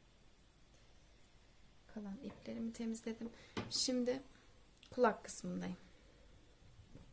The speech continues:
Kulak için yine aynı rengi tercih edebilirsiniz.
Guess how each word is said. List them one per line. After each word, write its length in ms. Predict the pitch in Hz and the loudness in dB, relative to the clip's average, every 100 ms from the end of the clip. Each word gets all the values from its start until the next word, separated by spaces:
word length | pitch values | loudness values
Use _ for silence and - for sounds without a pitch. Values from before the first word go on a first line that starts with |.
| - - - - - - - - - - - - - - - | -20 -20 -20 -18 -16 -14 -16 -18 -20 -20 -20 -20 -20 -20 -20
Kulak 300 | - 240 233 | -8 -4 -4
için 260 | - - 226 | -4 0 4
yine 200 | 226 226 | 6 4
aynı 300 | 226 233 220 | 4 4 4
rengi 280 | 214 214 226 | 0 -2 0
tercih 380 | 220 208 214 208 | 2 2 2 2
edebilirsiniz. 800 | 196 196 190 185 - 175 190 | 2 2 4 4 2 0 -2